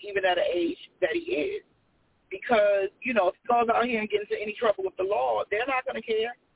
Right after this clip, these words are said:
You know, they're, they're gonna, you know, give him appropriate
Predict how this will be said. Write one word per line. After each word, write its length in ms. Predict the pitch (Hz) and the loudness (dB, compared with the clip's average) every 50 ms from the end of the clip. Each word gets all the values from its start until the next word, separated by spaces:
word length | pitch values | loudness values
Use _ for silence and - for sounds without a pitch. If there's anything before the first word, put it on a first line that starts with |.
| _ _ _ _ _ _ _ _ _ _ _ _ _ _ _ _ _ _ _ _ _ | _ _ _ _ _ _ _ _ _ _ _ _ _ _ _ _ _ _ _ _ _
You 140 | 214 233 233 | -8 -2 0
know, 260 | 214 202 190 190 190 | 2 4 4 4 4
they're, 200 | 190 196 220 - - - - | 4 2 2 2 0 0 2
they're 160 | 202 220 233 | 2 2 4
gonna, 300 | 247 247 247 240 233 220 - - _ _ _ _ _ _ _ _ _ _ _ _ _ - - - _ _ - | 2 0 2 2 0 0 0 -4 _ _ _ _ _ _ _ _ _ _ _ _ _ -20 -20 -20 _ _ -4
you 120 | 254 262 | -2 0
know, 380 | 214 180 165 160 156 156 381 - - _ _ _ _ _ _ _ _ _ _ _ | 2 2 2 0 0 -2 -6 -10 -10 _ _ _ _ _ _ _ _ _ _ _
give 140 | - 220 220 | -2 0 0
him 100 | 220 220 208 | 0 -2 -4
appropriate 680 | - - 233 214 220 - - 240 233 226 220 220 220 | -2 0 -2 -2 -2 -2 -4 -2 0 0 0 0 0